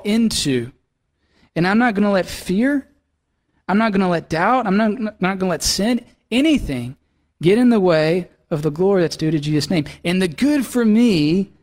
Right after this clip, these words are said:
that comes from it. We read in Philippians that God gave Jesus the name that's above every name, so that every knee would bow in heaven and in the earth. But for me,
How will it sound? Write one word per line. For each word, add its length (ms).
that 160
comes 520
from 400
it. 400
We 60
read 160
in 80
Philippians 560
that 160
God 300
gave 200
Jesus 460
the 140
name 420
that's 180
above 360
every 480
name, 260
so 140
that 100
every 380
knee 240
would 140
bow 280
in 60
heaven 340
and 380
in 160
the 160
earth. 560
But 120
for 180
me, 580